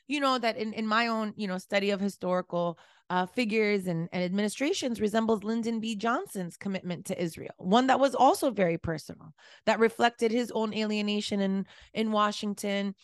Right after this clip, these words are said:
you know, supposedly his mistress that had a commitment to this issue that becomes this personal that's grafted on to national policy. The second thing that I would say that explains this gap is the fact that here we are forty-one days later and Israel, uh, and the U S has paid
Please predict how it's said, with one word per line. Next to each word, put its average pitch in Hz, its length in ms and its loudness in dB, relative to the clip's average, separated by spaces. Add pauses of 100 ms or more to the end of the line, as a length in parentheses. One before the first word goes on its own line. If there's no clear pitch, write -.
(160)
you 214 120 -4
know, 190 160 2
supposedly 202 600 -4
his 202 180 -2
mistress 196 800 -2 (300)
that 196 100 -2
had 202 360 -2
a 190 100 -2
commitment 202 540 -4
to 202 80 -2
this 185 200 -4
issue 196 380 -2 (260)
that - 140 -8
becomes 226 300 -8
this 214 180 -8
personal 254 560 2
that's 185 240 -2
grafted 196 540 -4
on 190 340 -4
to 190 140 -14
national 170 420 -8
policy. 156 540 -10
The 214 100 4
second 330 500 2
thing 202 200 2
that 185 100 2
I 180 120 4
would 180 140 0
say 180 180 -2
that 165 120 -2
explains 160 460 -4
this 160 180 -8
gap - 400 -6 (500)
is 269 160 8
the 254 120 4
fact 262 480 4
that 208 100 0
here 247 200 4
we 247 140 4
are 233 220 4
forty-one 208 460 0
days 202 220 0
later 208 300 0
and 180 160 -4
Israel, 196 480 -4
uh, 196 160 -2
and 190 160 -4
the 185 60 -4
U 214 180 -2
S 208 200 -2
has 190 180 -6
paid 185 380 -2